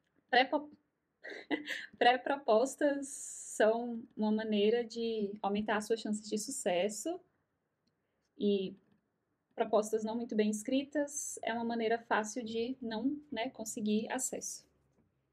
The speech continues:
E existem es-, algumas maneiras, né, pra você ter certeza que a sua proposta, ela vai de encontro com, com as coisas que precisam no,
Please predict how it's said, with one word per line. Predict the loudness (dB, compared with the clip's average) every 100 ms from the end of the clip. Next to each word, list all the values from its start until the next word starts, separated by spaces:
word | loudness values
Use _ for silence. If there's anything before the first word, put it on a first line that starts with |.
| _ _ _ _ _ _ _ _ _ _ _ _ _ _ _ _ _ 0
E | 2 4 2 2
existem | 2 2 0 -2 -2
es-, | -6 -8
algumas | -6 -2 -2 -2
maneiras, | -2 0 2 4 2
né, | 0 -2
pra | -2 -2
você | -4 -2 2 2
ter | 2 -2
certeza | -2 -4 -4 -2 -2 -2 -2
que | -2
a |
sua | -2 -2
proposta, | -4 -6 -2 0 0 -4 -2
ela | -2 2 2
vai | 2 2
de | 0
encontro | -2 0 2 0 0 -2
com, | 2 4 4 4 2 -2 _ _ _ _ _ _ _ _
com | -6 -4 -2 -4 -6 -10 _
as | -2
coisas | 4 4 4 -4
que | -10 -12 _
precisam | 2 2 0 -2 -2
no, | -2 -2